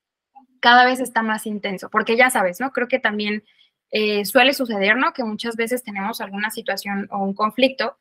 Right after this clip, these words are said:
y dejamos a lo mejor pasar un poquito de tiempo y se va resolviendo, ¿no? Ya vamos a lo mejor poniendo algunas estrategias, ya lo platicamos, ¿no? O, o simplemente dejamos que pase el tiempo y según yo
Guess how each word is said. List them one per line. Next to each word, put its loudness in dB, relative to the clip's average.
y -2
dejamos 4
a 4
lo 4
mejor -2
pasar 6
un -2
poquito -2
de 0
tiempo -4
y 0
se 8
va 8
resolviendo, 0
¿no? 2
Ya 0
vamos 2
a -2
lo -6
mejor -2
poniendo 0
algunas 0
estrategias, 0
ya 0
lo -2
platicamos, 2
¿no? 0
O, -6
o -8
simplemente -4
dejamos 0
que -8
pase -4
el -6
tiempo -4
y -4
según -4
yo 6